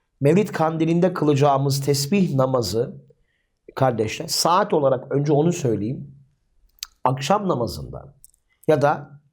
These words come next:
yatsı namazından sonra kılabiliriz. Hangi duaları okuyacağız? Nasıl niyet edeceğiz Hüseyin Hocam? Bunu da söyler misin? Söyleyeceğim. Şöyle niyet edelim kardeşler. Kandillerde kılınan nafile namazlara hocamız bize öyle öğretmişti.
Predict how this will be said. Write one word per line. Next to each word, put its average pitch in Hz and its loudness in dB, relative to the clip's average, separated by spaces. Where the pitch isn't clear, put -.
yatsı 131 2
namazından 113 0
sonra 185 -2
kılabiliriz. 90 -2
Hangi 196 0
duaları 131 2
okuyacağız? 90 -6
Nasıl 202 2
niyet 143 -2
edeceğiz 113 -2
Hüseyin 117 -6
Hocam? 98 -6
Bunu 185 2
da 185 4
söyler 143 0
misin? - -14
Söyleyeceğim. 165 2
Şöyle 226 4
niyet 160 0
edelim 104 -6
kardeşler. 107 -4
Kandillerde 180 4
kılınan 165 2
nafile 151 2
namazlara 143 2
hocamız 139 0
bize 135 0
öyle 143 2
öğretmişti. 104 -4